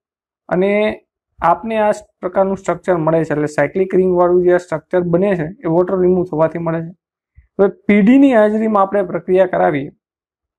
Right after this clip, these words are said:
બરોબર? એસ્બેસ્ટોસ અને પી ડી ની હાજરીમાં તો આપણે પેપાવેરિન છે મળી જશે. કારણ કે પી ડી છે ને એ શું કરે? ઓક્સિડેશન કરશે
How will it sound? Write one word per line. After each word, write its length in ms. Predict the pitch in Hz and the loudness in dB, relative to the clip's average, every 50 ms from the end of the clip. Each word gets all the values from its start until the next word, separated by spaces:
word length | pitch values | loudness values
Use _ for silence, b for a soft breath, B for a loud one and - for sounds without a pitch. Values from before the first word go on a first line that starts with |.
| _ _ _ _ _ _ _ _ _ _ _ _ _ _ _ - | _ _ _ _ _ _ _ _ _ _ _ _ _ _ _ -2
બરોબર? 320 | 165 185 202 240 - - | 0 0 0 0 0 0
એસ્બેસ્ટોસ 600 | 175 175 175 - 180 180 180 180 185 185 180 - | 0 -2 -2 0 0 0 0 0 -2 -4 -4 -4
અને 100 | 165 165 | -4 -6
પી 200 | 170 170 - 151 | -6 -6 -4 -2
ડી 140 | 156 160 185 | 0 0 2
ની 100 | 185 175 | 2 2
હાજરીમાં 380 | 165 151 143 143 156 170 175 - | 2 0 0 -2 -2 -6 -4 0
તો 80 | - | 2
આપણે 220 | 160 165 170 175 165 | 2 2 0 -2 -4
પેપાવેરિન 600 | 147 - 156 151 - 175 170 170 165 156 160 151 | -4 -4 -4 0 0 0 0 0 -2 -4 -6 -6
છે 160 | 151 - 190 220 330 320 - _ _ _ _ _ _ _ _ _ - | -6 -6 -4 -4 -4 -6 -10 _ _ _ _ _ _ _ _ _ -4
મળી 200 | 151 147 143 139 | -2 0 0 0
જશે. 260 | 135 135 139 139 143 143 | -2 -2 -4 -6 -8 -8
કારણ 180 | 160 156 156 | -8 -8 -4
કે 180 | 151 165 165 156 | -2 -2 -2 -2
પી 220 | 151 - 151 156 | -4 -4 -4 -2
ડી 180 | 165 180 202 202 | 0 0 0 2
છે 120 | 208 214 | 0 0
ને 120 | 208 190 180 | 0 0 -2
એ 60 | 180 | -2
શું 160 | 180 208 190 | -4 -4 -4
કરે? 140 | 190 185 180 | -2 0 0
ઓક્સિડેશન 720 | 165 156 160 160 - - 185 175 165 160 - 151 147 143 | 0 -2 -4 -6 -4 -2 -2 -2 -2 -2 -4 -8 -10 -8
કરશે 300 | 143 151 143 - - 214 | -6 -6 -6 -4 -4 -4